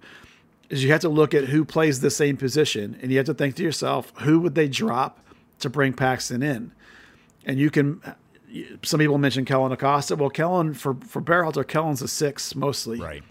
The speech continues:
Speaker 1: They can
Speaker 2: Yeah.
Speaker 1: use him as an eight, but mostly he's a six. So you're looking at, like, Musa, right? Or, uh, McKennie, or, you know, occasionally they even use Gio Reyna or Pulisic as a,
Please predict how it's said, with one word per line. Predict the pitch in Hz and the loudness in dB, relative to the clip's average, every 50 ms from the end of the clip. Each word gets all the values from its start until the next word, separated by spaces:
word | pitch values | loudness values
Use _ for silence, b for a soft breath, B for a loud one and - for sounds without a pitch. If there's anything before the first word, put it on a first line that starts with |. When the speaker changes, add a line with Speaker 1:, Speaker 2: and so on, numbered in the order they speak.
| _ - | _ -2
Speaker 1:
They | - 147 147 | 2 2 2
can | - - 147 | 2 2 2
Speaker 2:
Yeah. | 190 | 2
Speaker 1:
use | 254 233 | 2 4
him | 226 165 | 4 2
as | 147 120 | 2 0
an | 135 123 | 0 -2
eight, | 117 117 123 143 B B B B B | -2 -2 -2 -4 B B B B B
but | - - | -10 -4
mostly | 170 190 196 180 - - 151 139 | 0 0 0 0 0 -2 -2 -2
he's | 135 131 117 - - | -2 -2 -4 -4 -6
a | 139 | -4
six. | 127 - - 185 160 123 - - - - B B B B B | -4 0 0 0 0 -2 -6 -10 -12 -14 B B B B B
So | - - 156 | -2 2 4
you're | 151 147 151 | 4 4 6
looking | 156 185 202 196 165 156 156 | 6 4 4 4 2 -2 -2
at, | 147 131 110 | -2 -2 0
like, | 135 131 131 127 - - - - | 0 2 2 0 -2 -6 -14 -10
Musa, | - 135 139 147 156 147 - 196 196 190 156 - _ _ - - | -4 0 2 2 2 2 2 2 2 0 0 -6 _ _ -12 -4
right? | 143 - 147 160 170 165 - b b b b b - | 0 2 2 2 0 -2 -6 b b b b b 2
Or, | 143 135 135 127 120 120 113 - B B B B B B B - | 4 6 6 6 4 2 0 -4 B B B B B B B -4
uh, | - 127 123 120 | 0 2 2 2
McKennie, | 117 120 - - 151 151 151 160 165 175 165 139 - _ _ b b b b b b b _ - | 2 0 -2 0 2 2 4 4 2 0 -2 -6 -10 _ _ b b b b b b b _ -4
or, | - 139 131 131 127 - - _ - | 0 0 0 2 0 -4 -6 _ -8
you | - 151 143 | -6 -2 -2
know, | 143 120 | 0 -2
occasionally | 117 - - 147 147 147 135 143 147 135 | -2 0 2 4 4 4 6 4 4 6
they | 135 135 | 6 6
even | 135 139 139 131 139 127 | 6 6 4 2 2 0
use | 127 131 131 123 | 0 -2 -2 -4
Gio | 110 - 147 143 139 131 | -4 0 2 2 2 2
Reyna | 120 131 143 151 156 151 151 | 2 2 0 2 2 2 0
or | 139 120 117 120 147 | 0 -2 -4 -4 -6
Pulisic | - - - 120 127 156 139 - 156 127 147 | -8 -10 -4 -2 0 0 0 2 0 0 0
as | 139 127 147 | 0 0 -2
a, | 127 - | -2 -4